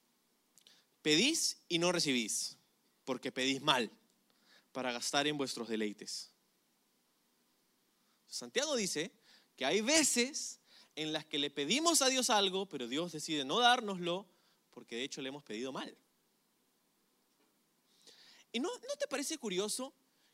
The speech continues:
que la gran mayoría de las veces que le pedimos a Dios un milagro, le pedimos un milagro para que haga nuestra vida menos complicada y más fácil?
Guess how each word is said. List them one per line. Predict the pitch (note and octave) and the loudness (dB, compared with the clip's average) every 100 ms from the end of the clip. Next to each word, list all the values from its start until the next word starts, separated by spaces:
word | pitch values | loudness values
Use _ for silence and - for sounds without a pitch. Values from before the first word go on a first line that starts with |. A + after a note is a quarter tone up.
| _ - | _ -2
que | F3+ | 4
la | E3 | 4
gran | D#3 G#3+ C#4 | 4 2 0
mayoría | C#4 F#3+ F3 G#3+ | 0 0 2 2
de | F#3+ | 2
las | C3+ | 0
veces | D3 D#3+ G#3+ - - - _ _ _ _ _ _ _ _ | -2 -2 -4 -6 -12 -20 _ _ _ _ _ _ _ _
que | - | -2
le | D#3+ | 0
pedimos | D3+ E3 G#3 F3+ | 0 0 0 -2
a | |
Dios | D#3+ E3 | -2 -2
un | F3+ | -6
milagro, | D#3 B2+ A#2+ C#3+ A3+ _ _ _ _ _ _ _ _ _ _ _ _ _ _ _ _ _ - | -2 -2 -2 -4 -10 _ _ _ _ _ _ _ _ _ _ _ _ _ _ _ _ _ -6
le | D3 D#3 | -4 -2
pedimos | D#3+ E3 A3+ A3 | 0 0 0 -2
un | G3 | -4
milagro | F3 E3+ F3+ | 0 -2 -2
para | E3+ C#3 | -4 -6
que | C#3 | -4
haga | D3+ D#3 | -6 -4
nuestra | D3 - B2+ | -8 -10 -8
vida | C3 C#3 C#3 | -6 -6 -8
menos | C3+ C3+ C#3 - | -10 -8 -10 -12
complicada | B2 A2+ A2+ A2+ G3+ _ _ _ _ _ _ _ _ _ _ _ _ _ _ _ _ _ | -14 -12 -8 -8 -8 _ _ _ _ _ _ _ _ _ _ _ _ _ _ _ _ _
y | B2 | -14
más | C3 | -14
fácil? | - A2 D#3 | -14 -14 -16